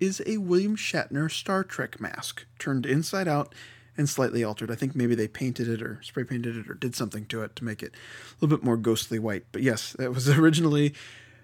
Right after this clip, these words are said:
a Captain Kirk, William Shatner Star Trek mask.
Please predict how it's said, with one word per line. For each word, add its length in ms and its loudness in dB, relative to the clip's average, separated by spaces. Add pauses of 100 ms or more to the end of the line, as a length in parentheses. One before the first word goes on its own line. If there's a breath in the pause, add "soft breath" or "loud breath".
(140)
a 60 -2
Captain 400 2
Kirk, 400 0 (460)
William 180 4
Shatner 340 -2
Star 220 -4
Trek 220 -10
mask. 380 -12